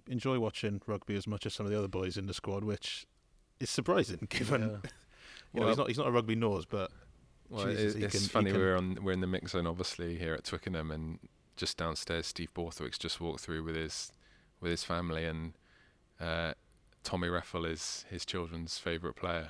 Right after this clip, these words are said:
Speaker 2: so they've had the perfect day, haven't they, really? The Borthwick children, they've had an England win for their dad,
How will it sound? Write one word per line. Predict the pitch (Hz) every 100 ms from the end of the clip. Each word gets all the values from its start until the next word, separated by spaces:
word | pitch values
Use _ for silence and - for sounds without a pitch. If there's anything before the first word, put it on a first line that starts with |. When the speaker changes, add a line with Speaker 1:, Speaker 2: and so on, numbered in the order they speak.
| -
Speaker 2:
so | - - 80 82 - _ - - - _ -
they've | 92
had | 87 82
the |
perfect | - 92 - 85
day, | 92 90
haven't | 90 90
they, | 85
really? | 85 85
The | 82
Borthwick | 95 90 - 85 -
children, | 90 82 87 85
they've | 87
had | 92 85
an | 87
England | 92 92 85 85
win | 82 85
for | -
their | 82 82
dad, | 82 80 82